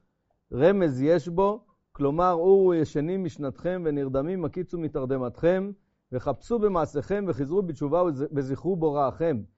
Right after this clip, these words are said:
אלו השוכחים את האמת באב-, באבלי הזמן, ושוגים כל שנתם באבל וריק, אשר לא יועיל ולא יציל. הביטו לנפשותיכם והיטיבו דרכיכם ומעלליכם, ויעזוב כל אחד מכם דרכו הרע ומחשבתו אשר לא טובה".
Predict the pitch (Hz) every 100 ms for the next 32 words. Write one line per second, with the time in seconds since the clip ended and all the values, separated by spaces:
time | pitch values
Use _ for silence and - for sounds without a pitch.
0 | _ _ 151 226 214 196 - 151 147 -
1 | 202 196 160 160 185 160 147 147 117 143
2 | 147 139 135 160 165 120 147 170 165 135
3 | - 135 190 165 165 147 135 170 175 139
4 | 156 160 135 120 147 170 - _ _ _
5 | - 131 135 139 135 175 202 160 156 147
6 | 131 - 180 135 - _ _ _ 120 120
7 | 214 208 202 190 175 - 175 165 - 170
8 | 165 131 123 196 208 180 170 131 151 -
9 | 170 175 165 _ _ _ 147 160 156 156
10 | 151 165 165 147 135 147 196 185 180 175
11 | 175 170 165 147 135 170 156 165 160 147
12 | 120 156 131 139 127 123 123 113